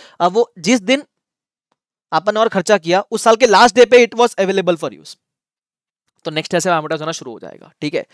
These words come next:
तो नेक्स्ट ईयर मैंने एक साल amortize किया उसको, तो नेक्स्ट ईयर मैंने एक साल amortize किया, लाइफ छह साल क्वेश्चन में दे रखी है। तो amortize करने के बाद एक कैरिंग अमाउंट बची।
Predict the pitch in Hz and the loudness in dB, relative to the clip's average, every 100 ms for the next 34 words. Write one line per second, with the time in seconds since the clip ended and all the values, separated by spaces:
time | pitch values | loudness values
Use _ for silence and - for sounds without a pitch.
0 | - _ 170 160 175 190 202 196 202 - | -20 _ -10 -8 -6 -2 -2 0 -4 0
1 | 196 156 147 139 - 76 62 - 156 _ | -2 -2 -6 -6 -6 -10 -18 -20 -20 _
2 | _ _ _ - 143 147 - 165 170 151 | _ _ _ -20 -14 -12 -6 -6 -6 -6
3 | 165 151 160 165 - 170 226 _ _ - | -6 -6 -4 -6 -6 -8 -8 _ _ -4
4 | 151 185 165 156 190 - 143 156 151 117 | -4 -2 -4 -2 -4 -6 -16 -14 -10 -10
5 | - 76 60 _ _ - - 156 170 226 | -12 -20 -20 _ _ -20 -8 -6 -2 -2
6 | - 196 185 175 190 202 170 156 156 151 | 0 -4 -4 -2 -2 -2 -2 -2 -4 -10
7 | 120 - 78 | -12 -18 -20